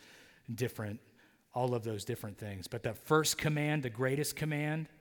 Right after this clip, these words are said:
without also giving us the second greatest command is impossible, because those two are completely and totally entwined. You cannot do one without the other.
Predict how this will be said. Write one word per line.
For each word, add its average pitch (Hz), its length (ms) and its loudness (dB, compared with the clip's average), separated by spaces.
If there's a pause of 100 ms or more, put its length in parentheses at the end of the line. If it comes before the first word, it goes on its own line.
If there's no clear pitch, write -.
(580)
without 131 380 4
also 135 400 2
giving 127 320 2
us 123 160 0
the 123 80 -4
second 135 400 2
greatest 139 400 2
command 147 540 0 (680)
is 123 120 -2
impossible, 127 600 0
because 113 300 -4
those 120 220 -2
two 123 160 0
are 117 80 0
completely 110 520 -4
and 101 120 -6
totally 101 360 -4
entwined. 90 680 -12 (240)
You 113 120 -10
cannot 117 560 -2
do 107 140 -6
one 104 500 -4 (300)
without 104 440 -4
the 98 180 -6
other. 92 320 -10